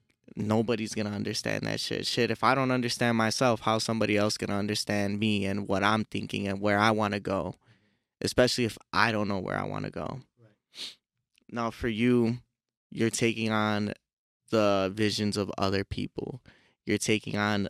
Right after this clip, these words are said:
Speaker 1: the opportunity to create something that they're going to love and love sharing with their
Speaker 2: <laughs>
Speaker 1: followers. Is there an extra pressure for you?
Speaker 2: For sure, sometimes I feel like there's definitely a lot of weight on my shoulders, but I feel like it's weight that I want.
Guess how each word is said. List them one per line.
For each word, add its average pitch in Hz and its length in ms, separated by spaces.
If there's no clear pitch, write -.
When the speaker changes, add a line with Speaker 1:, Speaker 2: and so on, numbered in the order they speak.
Speaker 1:
the 107 100
opportunity 104 840
to 95 240
create 101 320
something 104 400
that 98 220
they're 110 200
going 104 260
to - 140
love 101 280
and 101 160
love 101 180
sharing 107 400
with 107 160
their - 120
Speaker 2:
<laughs> - 100
Speaker 1:
followers. 101 640
Is 104 140
there 120 140
an 117 160
extra 110 340
pressure - 520
for - 160
you? 76 320
Speaker 2:
For - 160
sure, 107 200
sometimes 104 380
I 98 100
feel 107 200
like 98 220
there's 104 280
definitely 104 400
a 104 40
lot 107 160
of 104 80
weight 113 220
on 110 120
my 110 100
shoulders, 113 480
but 104 420
I 110 140
feel 113 220
like 107 160
it's 104 160
weight 107 260
that 107 240
I 113 100
want. 98 240